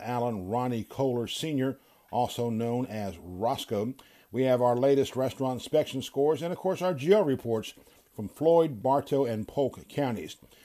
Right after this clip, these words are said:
From the Truett Chick-fil-A Sports Report, these items. Number one, Rome Braves wrap up a series in Columbia tonight after falling three to two to the Fireflies on Tuesday evening. The Braves open up a seven-game homestand Thursday versus Lexington.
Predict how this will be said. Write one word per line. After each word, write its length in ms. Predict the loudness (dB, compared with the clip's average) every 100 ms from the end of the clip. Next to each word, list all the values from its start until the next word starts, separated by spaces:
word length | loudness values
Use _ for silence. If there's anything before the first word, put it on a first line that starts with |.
| -20 _
From 140 | -6 -4
the 80 |
Truett 380 | -4 -4 -4 -4
Chick-fil-A 500 | -4 -4 0 2 2
Sports 480 | 0 -2 0 0 2
Report, 420 | 0 2 -2 0
these 280 | 0 0 -2 -4
items. 440 | 0 2 2 0
Number 240 | -2 2 2
one, 360 | 4 2 0 -6 -20 _ 0
Rome 240 | 2 4
Braves 320 | 4 4 4
wrap 180 | 2 2
up 160 | 0 -2
a 60 |
series 380 | 0 2 2 0
in 80 | -4
Columbia 560 | 0 2 2 2 2
tonight 420 | 2 -2 0 -2 -2
after 260 | -4 -4
falling 460 | -2 2 2 2 -4
three 320 | -4 -4 -2
to 100 | -2
two 320 | -2 -2 0
to 100 | -2
the 40 | -2
Fireflies 720 | 2 4 4 2 2 2 -2
on 260 | -4 -6 -4
Tuesday 420 | -4 -2 0 -2
evening. 400 | -2 -4 -4 -8 -14 -20 -20 -8
The 80 | 2
Braves 320 | 6 6 6
open 260 | 4 6 4
up 140 | 2
a 60 | 0
seven-game 640 | 2 4 4 2 2 2
homestand 640 | -2 -2 -4 -2 -2 -4 -2
Thursday 500 | 2 2 2 -2 -2
versus 380 | -4 -4 -4
Lexington. 560 | 0 0 0 -8 -8